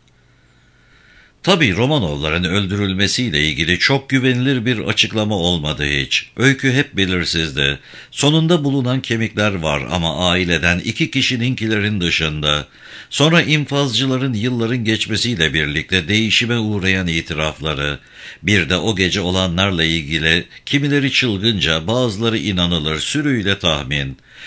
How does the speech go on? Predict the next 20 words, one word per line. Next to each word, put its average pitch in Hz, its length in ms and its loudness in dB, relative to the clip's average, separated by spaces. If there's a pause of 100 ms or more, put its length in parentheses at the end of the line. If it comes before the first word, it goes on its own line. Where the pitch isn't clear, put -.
(160)
Gerçeğin 143 560 2
nerede 123 380 2
başladığını, 76 840 0 (200)
sahteciliğin 127 840 0
nerede 110 380 0
bittiğini 98 540 -2
belirlemek 95 640 0
bile 78 280 0
çoğu 127 320 0
zaman 104 400 -2
güç 85 240 -2
oldu. 73 520 -2 (1120)
Bana 120 240 0
baktı. 67 480 -10 (420)
Ama 143 220 2
size 139 280 2
şunu 143 240 0
kesin 135 300 2
olarak 117 380 2
söyleyebilirim. 76 840 0